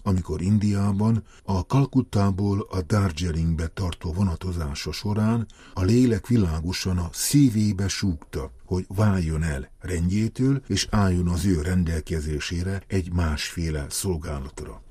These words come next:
Ma Teréz anya lányai ezt a napot, ezerkilencszáznegyvenhat szeptember tizedikét a sugalmazás napjaként ünneplik meg. Fontos kérdésekben ezt a sugalmazást persze meg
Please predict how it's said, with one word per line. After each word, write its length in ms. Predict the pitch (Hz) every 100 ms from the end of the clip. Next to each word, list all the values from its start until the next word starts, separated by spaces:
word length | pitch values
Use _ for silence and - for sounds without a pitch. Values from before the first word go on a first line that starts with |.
| - - - - - - -
Ma 260 | 101 113 123
Teréz 440 | - 104 90 78
anya 260 | 92 76 76
lányai 480 | 90 101 92 82 78
ezt 220 | - -
a 60 | 78
napot, 460 | 85 - 110 - - - -
ezerkilencszáznegyvenhat 1700 | 98 85 85 - 95 78 80 80 78 82 80 73 78 - 104 104 - - -
szeptember 640 | - - 98 - 82 78 82
tizedikét 800 | 107 107 92 98 92 98 98 - - -
a 240 | 98 92 -
sugalmazás 1040 | - 151 92 80 78 80 82 87 85 -
napjaként 840 | 98 90 - 82 - 95 85 - -
ünneplik 580 | 90 78 78 - 82
meg. 360 | 78 76 76 - - - - - - - - - - -
Fontos 680 | - 113 - 82 - - -
kérdésekben 800 | - 101 90 117 - 113 104 104
ezt 160 | 98 -
a 40 |
sugalmazást 720 | - 135 107 104 110 113 113
persze 400 | - 82 78 98
meg 160 | 92